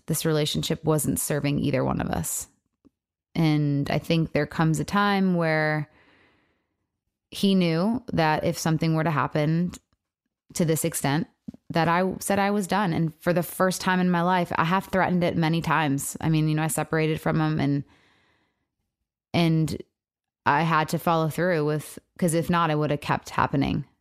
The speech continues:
Um, and so I think, I think he realizes that. And I think here's something too, Sheree, that I, I, I think, I mean, he has said sorry, but there's something in me that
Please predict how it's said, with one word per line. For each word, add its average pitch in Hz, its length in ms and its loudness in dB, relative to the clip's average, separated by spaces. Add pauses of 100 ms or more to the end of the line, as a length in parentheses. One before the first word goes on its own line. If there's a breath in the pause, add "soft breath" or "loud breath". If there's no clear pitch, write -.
(120)
Um, 156 520 -2 (200)
and 175 140 2
so 180 80 2
I 160 100 2
think, 160 400 -2 (720)
I 185 100 2
think 190 280 0
he 165 440 0
realizes 160 800 -2
that. 170 120 2
And 208 120 2
I 214 60 0
think 208 380 -2 (1300 loud breath)
here's 311 340 0
something 196 300 2
too, 185 160 0
Sheree, 170 280 0
that 160 100 2
I, 151 200 0
I, 160 320 0 (1700)
I 233 200 4
think, 226 500 0
I 214 40 2
mean, 214 100 4
he 208 200 2
has 202 100 0
said 170 280 0
sorry, 185 560 0 (800)
but 214 140 0
there's 214 200 2
something 233 440 2
in 190 160 2
me 175 200 2
that 156 420 0